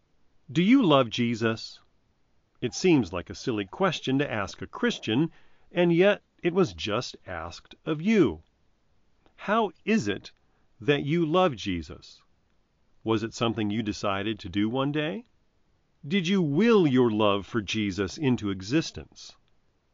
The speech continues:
Clearly, those seem to be unlikely answers. Your love of Jesus, your love for God, did not and could not come from you. Such a love came about because of a gift that you received,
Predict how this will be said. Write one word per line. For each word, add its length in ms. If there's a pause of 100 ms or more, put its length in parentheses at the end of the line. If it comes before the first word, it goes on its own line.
(320)
Clearly, 480 (360)
those 320
seem 340
to 100
be 260
unlikely 680
answers. 680 (680)
Your 280 (160)
love 420 (160)
of 180
Jesus, 600
your 240 (160)
love 480
for 320
God, 500 (260)
did 240
not 380 (160)
and 240
could 280
not 500
come 320
from 260
you. 460 (640)
Such 340
a 60
love 300
came 260
about 400
because 420
of 200
a 80
gift 520
that 220
you 160
received, 720